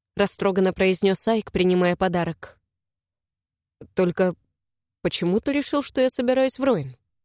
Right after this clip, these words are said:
«А разве нет?» — удивился Тарьен. «Не вековать же тебе с двумя стариканами, один из которых совсем выжил из ума».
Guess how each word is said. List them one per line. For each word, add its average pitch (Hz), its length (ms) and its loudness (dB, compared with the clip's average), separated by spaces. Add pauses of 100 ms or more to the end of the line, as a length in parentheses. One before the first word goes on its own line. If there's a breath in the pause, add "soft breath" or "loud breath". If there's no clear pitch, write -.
(840)
«А 233 140 4
разве 262 300 2
нет?» — 330 280 0 (320)
удивился 196 540 2
Тарьен. 190 420 0 (960)
«Не 370 160 0
вековать 359 540 2
же 302 120 -4
тебе 269 300 0
с 226 80 -4
двумя 247 320 4
стариканами, 165 720 0
один 170 300 2
из 170 100 -6
которых 196 380 0
совсем 180 420 0
выжил 180 280 2
из 185 100 0
ума». 175 340 2